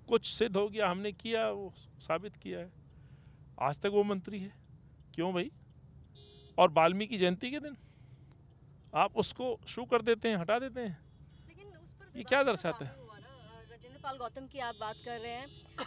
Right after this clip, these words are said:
Speaker 2: अ, उनका जो एक वीडियो सामने आया था, जो दीक्षा समारोह का वीडियो था, जिसमें वो प्रतिज्ञाएं ले रहे थे, उसको लेकर भारतीय जनता पार्टी ने जिस तरह से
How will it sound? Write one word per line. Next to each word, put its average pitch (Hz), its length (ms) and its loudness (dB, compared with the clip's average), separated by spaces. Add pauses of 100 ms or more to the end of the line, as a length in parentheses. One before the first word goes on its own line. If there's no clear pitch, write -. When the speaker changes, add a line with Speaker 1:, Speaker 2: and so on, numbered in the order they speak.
(200)
Speaker 2:
अ, 247 320 0
उनका 285 340 -4
जो 330 180 -6
एक 285 200 -10
वीडियो 269 320 -10
सामने 220 420 -10
आया 202 260 -6
था, 226 260 -8
जो 220 180 -8
दीक्षा 226 580 -6
समारोह 226 420 -8
का 233 100 -8
वीडियो 214 320 -10
था, 220 220 -6
जिसमें 214 260 -12
वो 233 60 -8
प्रतिज्ञाएं 233 580 -6
ले 226 160 -4
रहे 220 180 -8
थे, 262 120 -10
उसको 277 320 -6
लेकर 254 400 -4
भारतीय 226 360 -8
जनता 233 240 -6
पार्टी 240 380 -8
ने 262 100 -6
जिस 233 200 -14
तरह 247 200 -2
से 285 240 -4